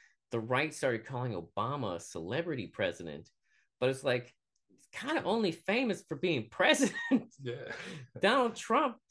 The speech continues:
Speaker 1: literally used to be on T V and in movies and
Speaker 2: Yeah.
Speaker 1: had him on his own Monopoly board game and sold steaks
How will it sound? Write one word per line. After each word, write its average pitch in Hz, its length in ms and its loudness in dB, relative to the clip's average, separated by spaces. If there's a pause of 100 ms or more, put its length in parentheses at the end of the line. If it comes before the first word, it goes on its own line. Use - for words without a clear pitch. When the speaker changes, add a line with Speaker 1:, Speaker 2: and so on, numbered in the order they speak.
(240)
Speaker 1:
literally 233 580 4
used 226 220 0
to 220 60 -4
be 247 180 2
on 240 180 2
T 233 180 -2
V 226 520 2
and 196 180 2
in 208 160 0
movies 202 640 2
and 202 140 4
Speaker 2:
Yeah. 220 60 2
Speaker 1:
had 262 100 6
him 226 100 4
on 208 160 0 (300)
his 208 200 0
own 226 440 2
Monopoly 262 580 2
board 226 380 2
game 123 380 0
and 139 120 -2 (440)
sold 240 520 4
steaks - 760 0